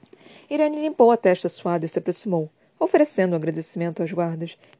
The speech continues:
que a tornavam aos ponto-, aos postos. Aquele que ajudava Lord Westphal diretamente se virou na direção da curandeira, e ela deu um grande sorriso a ele ao falar em ralha. "Bom dia, Shen." O jovem guarda devolveu o sorriso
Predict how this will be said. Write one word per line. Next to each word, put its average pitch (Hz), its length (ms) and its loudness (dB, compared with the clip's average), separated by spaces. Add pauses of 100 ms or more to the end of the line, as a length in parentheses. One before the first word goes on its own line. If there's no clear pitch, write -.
que 339 80 0
a - 20 -2
tornavam 185 480 0
aos 160 160 -8
ponto-, 160 420 -6 (120)
aos 175 160 -2
postos. - 560 -6 (800)
Aquele 170 420 0
que 196 120 0
ajudava 185 360 2
Lord 165 240 -2
Westphal 175 400 -2
diretamente 180 580 0
se - 140 -8
virou 254 240 0
na 190 80 -2
direção 175 340 -4
da 165 80 -4
curandeira, 160 540 -4 (400)
e 349 60 -4
ela 320 100 0
deu 302 140 0
um 285 100 -4
grande 185 260 0
sorriso 175 400 -2
a 170 40 0
ele 165 360 -4
ao 277 140 -4
falar 185 400 -2
em 190 80 -4
ralha. 165 420 -4 (560)
"Bom 247 200 -4
dia, 240 240 2
Shen." 170 340 -8 (640)
O 427 120 4
jovem 202 280 6
guarda 175 300 4
devolveu 190 600 4 (100)
o 175 80 -2
sorriso 165 500 -2